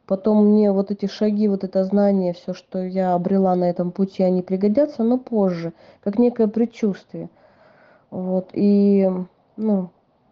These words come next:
вроде как ощущение такое, что так дальше ломить не надо, ну, то есть, э, подождать, созреют условия. А потом,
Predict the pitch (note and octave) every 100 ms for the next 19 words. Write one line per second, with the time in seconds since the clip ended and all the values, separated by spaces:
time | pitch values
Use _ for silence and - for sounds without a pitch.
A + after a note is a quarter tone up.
0 | _ F#3+ G3+ G#3 G#3 G3+ - G3+ - -
1 | C#4+ C4 G#3+ G#3+ G3+ - G#3 G3 G3 G3+
2 | - G#3 G3 A3 G#3+ A3 G#3+ A3 G#3+ G#3+
3 | G#3 A#3+ D#4 A#3+ G3+ G3 G3 F#3+ F#3+ -
4 | - - F#3+ F#3+ G#3+ A3 A3 G3+ F#3 F3+
5 | - F#3+ G3 F#3+ A3 C#4 C4 G#3+ - G#3
6 | G3 F3 E3 F#3+ _ _ _ _ _ G3+
7 | G#3+ G#3+ F#4 E4+